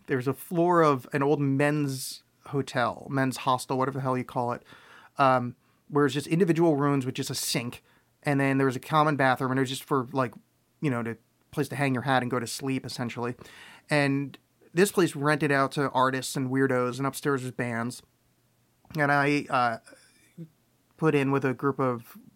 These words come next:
bicyclists that rented out that space, so they had a place to stop when they were doing their messaging.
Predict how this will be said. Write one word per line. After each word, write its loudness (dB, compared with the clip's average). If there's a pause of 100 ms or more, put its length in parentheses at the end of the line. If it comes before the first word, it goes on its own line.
(160)
bicyclists -8
that -4
rented -4
out -2
that -4
space, -6
so -6
they -2
had 0
a -6
place -4
to -12
stop -2
when -4
they -4
were -6
doing -6
their -4
messaging. -6